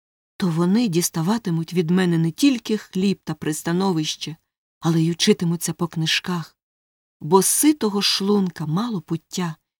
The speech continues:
коли голодні серце й розум. Я добре затямлю собі це, щоб наука, яку я дістав сьогодні, не пропала марно,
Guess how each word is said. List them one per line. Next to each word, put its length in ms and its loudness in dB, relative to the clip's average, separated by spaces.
коли 220 2
голодні 540 4
серце 460 0
й 40 0
розум. 440 -4
Я 280 0
добре 380 0
затямлю 540 -4
собі 280 -6
це, 320 -6
щоб 300 0
наука, 500 4
яку 280 -2
я 180 2
дістав 440 -4
сьогодні, 720 -4
не 100 2
пропала 540 -6
марно, 500 -6